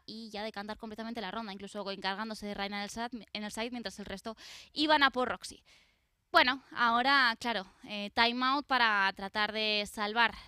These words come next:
es, bueno, de, de ganar directamente el partido, de no permitir el overtime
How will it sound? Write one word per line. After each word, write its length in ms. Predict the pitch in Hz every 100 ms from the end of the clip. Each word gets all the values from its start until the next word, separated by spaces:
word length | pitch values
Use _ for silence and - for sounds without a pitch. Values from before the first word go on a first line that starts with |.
| - 208
es, 200 | 202 -
bueno, 180 | 214 175
de, 220 | 170 151
de 160 | 170 170
ganar 320 | 175 214 214
directamente 580 | 202 196 202 214 202 202
el 80 |
partido, 400 | - 196 254 277
de 100 | 247
no 120 | 214 202
permitir 340 | 202 202 202
el 100 | 208
overtime 460 | 220 233 302 320